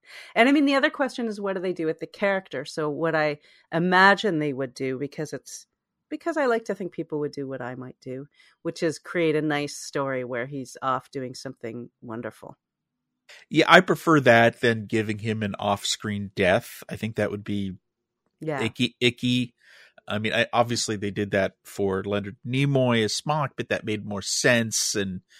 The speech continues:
Speaker 2: was more organic to the story and was, in a way, a nice little bit for this Quinto Spock character. It would really drag down the movie, I feel. I hate to say it, to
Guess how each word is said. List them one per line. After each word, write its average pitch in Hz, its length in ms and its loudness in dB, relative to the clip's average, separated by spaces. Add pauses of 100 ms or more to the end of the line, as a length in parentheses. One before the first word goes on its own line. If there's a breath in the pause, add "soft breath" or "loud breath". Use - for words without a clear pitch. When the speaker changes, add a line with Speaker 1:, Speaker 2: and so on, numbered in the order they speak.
(220 soft breath)
Speaker 2:
was 110 180 -6
more 110 160 -2
organic 107 500 0
to - 80 -14
the 95 120 -6
story 104 600 2
and 95 220 -6 (340)
was, 107 200 -10 (560)
in 120 160 -2
a 107 100 0
way, 104 240 4
a 98 40 0
nice 98 420 -4
little 98 320 -4 (680 soft breath)
bit 110 280 2
for 98 640 -4
this - 260 -6 (100)
Quinto 139 340 2
Spock 117 500 -2
character. 104 800 0 (420)
It 135 80 -4
would 135 140 -2
really 143 340 6
drag 104 400 4
down 98 280 -2
the 101 60 -6
movie, 98 300 -6
I 101 60 -6
feel. 98 520 -6
I - 120 -8
hate 101 160 -4
to 104 80 -10
say 101 300 2
it, - 160 -4
to 95 180 -8